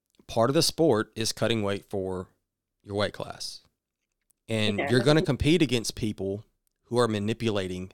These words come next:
Speaker 1: that. So why would you take yourself at a disadvantage?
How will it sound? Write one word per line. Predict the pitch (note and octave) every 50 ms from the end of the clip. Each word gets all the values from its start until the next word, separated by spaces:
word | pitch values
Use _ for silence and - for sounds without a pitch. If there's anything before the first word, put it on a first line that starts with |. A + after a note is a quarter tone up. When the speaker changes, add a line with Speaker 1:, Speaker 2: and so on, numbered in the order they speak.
| _ _
Speaker 1:
that. | - E2+ G2 F#2 E2 D2 - - _ _ _ _ _ _ _ _ _ _ _ _ -
So | - - B2+ A2
why | G2+ F#2+ G#2+ A#2 C3
would | C#3+ D#3 C#3+ A2
you | B2
take | A2+ - A#2+ - -
yourself | A#2 G#2 - G#2+ G2+ -
at | - F#2
a |
disadvantage? | F2 F#2+ G2 - - - - F#2+ - - G#1+ A1+ - - - -